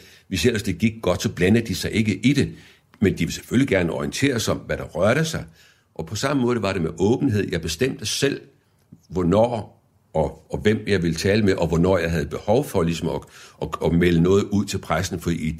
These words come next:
i de her alvorlige sager, som, som jeg arbejder med, når vi taler drab, jamen så, så den, det er jo, det er jo den ultimative forbrydelse, der bliver begået. Det kan ikke blive værre. Så havde jeg selvfølgelig ofte,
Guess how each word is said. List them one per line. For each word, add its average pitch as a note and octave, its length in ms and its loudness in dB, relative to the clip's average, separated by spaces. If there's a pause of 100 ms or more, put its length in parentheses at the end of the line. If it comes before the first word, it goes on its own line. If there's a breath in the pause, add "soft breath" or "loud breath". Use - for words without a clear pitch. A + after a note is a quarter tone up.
i - 100 -4
de - 140 -2
her B2+ 200 0 (560 loud breath)
alvorlige G2 480 2
sager, F2 320 0
som, E2+ 300 -2
som D2+ 180 -4
jeg A#2 100 2
arbejder F#2 420 -2
med, D#2+ 160 -2
når E2+ 120 -2
vi D#2 100 -4
taler D2+ 280 -2
drab, F2+ 300 0 (400 loud breath)
jamen D2+ 240 2
så, A2+ 180 2 (480)
så - 180 -8
den, A1+ 120 0 (280)
det E2 60 0
er C#2+ 40 2
jo, - 60 -4 (140)
det F2+ 100 0
er D2+ 60 0
jo G#2+ 100 4
den D#2+ 240 0
ultimative F2+ 580 0
forbrydelse, A#2 560 -2
der E2 80 -2
bliver D#2 220 -4
begået. - 380 0
Det - 80 -10
kan F2+ 80 -2
ikke - 120 -4
blive D#3+ 160 -2
værre. E3 260 0 (640 loud breath)
Så F#2+ 140 -2
havde G2+ 240 4
jeg E2+ 100 0
selvfølgelig F#2+ 380 -2 (100)
ofte, G2+ 400 -2